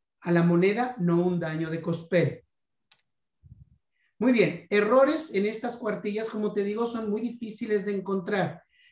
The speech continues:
Esta, de mil ochocientos sesenta, se habla de la libertad en el orden.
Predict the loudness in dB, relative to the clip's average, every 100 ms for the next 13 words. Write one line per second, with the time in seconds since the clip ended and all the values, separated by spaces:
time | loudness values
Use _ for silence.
0 | _ 0 2 0 -2 -2 -2 0 2 0
1 | -2 -6 -6 -6 -8 -6 -6 -6 -6 -8
2 | -8 -20 _ -2 0 2 2 2 2 2
3 | 2 0 -2 0 2 2 4 2 2 -2
4 | -6